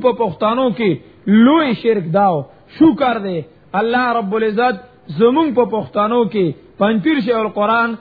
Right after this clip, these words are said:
رحمه الله پیدا کو. او زمونږ د خلکو د عقیدې لږې صفا شوې. الله رب العزت ته د قرآنی تحریک په مخ کې باندې بوزي. رونو، ډېره ګنده کارو، ډېر ګنده کارو. هر یو سیس ته خلکو خدای ویلو.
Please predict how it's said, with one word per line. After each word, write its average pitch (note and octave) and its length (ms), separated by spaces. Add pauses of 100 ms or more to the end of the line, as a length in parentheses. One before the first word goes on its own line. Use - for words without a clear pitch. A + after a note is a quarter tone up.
(200)
رحمه G#3+ 540
الله G#3 260
پیدا G#3 520
کو. A#3+ 160 (420)
او F#3+ 80 (120)
زمونږ C#4+ 300
د A#3 120
خلکو G#3+ 260
د G3+ 80 (100)
عقیدې G3 360
لږې E3+ 260
صفا E3+ 320
شوې. D#3 240 (460)
الله B3 400
رب G#3+ 160
العزت A#3 420
ته B3 120
د G#3 180
قرآنی A#3 500 (120)
تحریک A3 380
په A3 120
مخ G#3+ 140
کې G3 160
باندې F3+ 320
بوزي. F3+ 320
رونو، A3 200 (600)
ډېره D#4+ 320 (240)
ګنده G#3+ 300 (100)
کارو، F#3 360
ډېر D4 140 (120)
ګنده G3 360
کارو. D#3 300 (360)
هر G#3+ 140
یو C4 320
سیس C4+ 240
ته A3 140
خلکو G3+ 320
خدای F#3 280
ویلو. E3+ 260